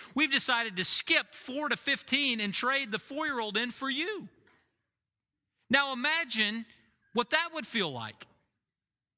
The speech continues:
You know, at one point, you're elated. Somebody wanted you to be a part of their forever family, but at the next moment, you find out that this family is exchanging their biological child for you, and it makes you wonder,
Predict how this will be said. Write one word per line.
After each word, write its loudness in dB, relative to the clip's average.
You 4
know, 6
at 4
one 0
point, 0
you're 2
elated. 2
Somebody 0
wanted 0
you 4
to 0
be 2
a 0
part -2
of -6
their 0
forever -4
family, -2
but -2
at -8
the 0
next 0
moment, -2
you -4
find -2
out 0
that 0
this 2
family 0
is 0
exchanging 0
their 0
biological -2
child 0
for -6
you, 0
and 0
it -12
makes 0
you -6
wonder, -2